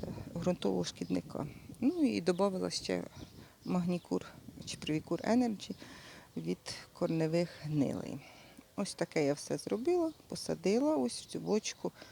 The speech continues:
один саджанець. І будемо чекати на те, що він освоїть цю всю територію, покаже гарну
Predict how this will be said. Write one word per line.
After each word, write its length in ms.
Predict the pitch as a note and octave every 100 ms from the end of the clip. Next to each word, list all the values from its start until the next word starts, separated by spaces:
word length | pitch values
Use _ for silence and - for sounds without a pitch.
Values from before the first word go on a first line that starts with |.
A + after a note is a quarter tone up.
| - - -
один 360 | - D#3+ E3+ D#3+
саджанець. 920 | - F3+ G#3+ - C#4 C#4+ D4+ - - - - - - - - - - - - - - - - - - - - - -
І 120 | F3 E3
будемо 300 | G#3+ A3+ C#4+ D4 - -
чекати 500 | - - - G3 -
на 120 | G3+ E3+
те, 200 | - G#3
що 220 | - E3
він 180 | F3+ F3
освоїть 500 | - - D#3+ C#3+ C3
цю 140 | - -
всю 360 | C#3+ - D3+ - - - - - - - - - -
територію, 920 | F3 D3+ - G3 A#3+ C#4 C#4+ C#4+ D4 C#4+ - - - - -
покаже 460 | - - F3 F3 D#3+
гарну 560 | D#3+ D#3+ D#3 D#3 D#3+